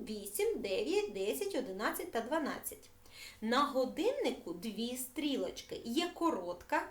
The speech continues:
годинна стрілка, яка показує,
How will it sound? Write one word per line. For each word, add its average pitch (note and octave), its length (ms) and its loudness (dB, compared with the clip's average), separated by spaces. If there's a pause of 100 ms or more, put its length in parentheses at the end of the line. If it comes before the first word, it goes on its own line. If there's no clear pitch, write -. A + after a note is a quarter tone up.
(280)
годинна C4+ 760 4
стрілка, C4 520 0
яка A#3 240 4
показує, A#3+ 720 6